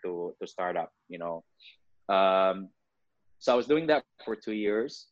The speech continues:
you know, um, learned a lot about logistics, worked, like, twenty-four hours a day,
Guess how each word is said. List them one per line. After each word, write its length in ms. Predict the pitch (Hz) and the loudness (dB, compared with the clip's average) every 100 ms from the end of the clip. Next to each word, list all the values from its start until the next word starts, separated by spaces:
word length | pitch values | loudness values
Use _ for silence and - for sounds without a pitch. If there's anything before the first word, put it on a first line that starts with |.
| - | -12
you 120 | 98 | -8
know, 260 | 95 95 | -4 -2
um, 560 | 98 92 98 95 95 95 | -2 0 2 2 2 -2
learned 220 | 101 131 117 | -2 0 2
a 40 | |
lot 200 | 107 113 | 2 2
about 180 | 101 98 | 2 0
logistics, 760 | 92 87 101 - 143 - - - | -2 -2 -6 -4 -6 -6 -20 -10
worked, 280 | 95 104 - - | -2 -2 -2 -6
like, 200 | 92 85 _ _ _ - | -4 -4 _ _ _ -8
twenty-four 440 | 101 101 - 92 | -8 -6 -4 -4
hours 300 | 90 98 98 | 0 -2 -2
a 60 | 92 | -4
day, 420 | 95 101 98 | 0 0 0